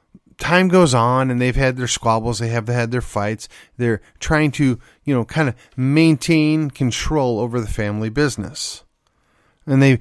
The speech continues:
and they both involved in dis-, different aspects. Uh, some of it overlaps, but for the most part, they keep to themselves. They're family after all, and they, they don't wanna necessarily get into a squabble if they can avoid it.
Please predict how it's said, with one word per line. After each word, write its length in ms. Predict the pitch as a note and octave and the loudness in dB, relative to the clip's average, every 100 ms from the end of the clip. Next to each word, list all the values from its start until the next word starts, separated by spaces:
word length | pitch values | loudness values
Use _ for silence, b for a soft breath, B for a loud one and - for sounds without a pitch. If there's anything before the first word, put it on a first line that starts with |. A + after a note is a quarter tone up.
| B | B
and 140 | - D#3 | 4 6
they 60 | |
both 280 | C#3 F3 F#3 | 8 6 6
involved 520 | F3 B2+ C#3+ D3 C#3+ | 4 4 4 4 4
in 180 | C3 A#2 | 0 0
dis-, 320 | A2 C#3 - | 2 0 0
different 540 | - C#3+ A2 D3+ D3 A#2+ | -6 -4 2 4 4 2
aspects. 720 | A#2+ B2 - D#3+ F#3 - - B B B | 0 0 -2 -2 -2 -10 -14 B B B
Uh, 240 | - A2+ G#2+ b | -4 -2 -2 b
some 260 | - E3 D#3 | 2 4 6
of 60 | |
it 80 | D3 | 6
overlaps, 580 | D3+ C#3 C#3 C3+ C3+ - | 4 4 4 4 2 0
but 340 | - D#3 - _ _ _ | -2 -6 -6 _ _ _
for 140 | - A3 | 0 4
the 100 | G3+ | 4
most 280 | F#3 F#3 - | 4 2 2
part, 220 | B2+ A#2+ | 2 0
they 80 | A#2+ | -4
keep 280 | - B2 | -4 -6
to 120 | - A#2 | -4 -4
themselves. 600 | A2 - B2+ F2 - - | -4 0 0 -2 -6 -4
They're 140 | B2+ | -4
family 480 | - C#3+ D3+ D3+ D3+ | 0 2 2 2 2
after 360 | D3 - D3 | 2 0 -2
all, 140 | C#3 C#3+ | 0 0
and 100 | C3+ | -2
they, 120 | A#2+ B B - | -4 B B -6
they 80 | F3 | -2
don't 100 | F3+ | 2
wanna 220 | D#3+ B2+ b b | 0 -2 b b
necessarily 800 | C#3+ E3 D3+ D3+ C3 D#3 D3 C#3 | 2 4 4 0 0 2 2 2
get 240 | B2 B2+ B2+ | 2 0 0
into 340 | B2 A#2 B2 | -2 -2 -2
a 60 | G#2 | -2
squabble 520 | - - B2+ A2+ G#2+ | -4 0 2 2 -4
if 100 | F#2+ | -4
they 100 | A2+ | -6
can 140 | A2 | -4
avoid 340 | G#2 G#2+ A2 F#2 | -4 -4 -4 -6
it. 120 | - | -12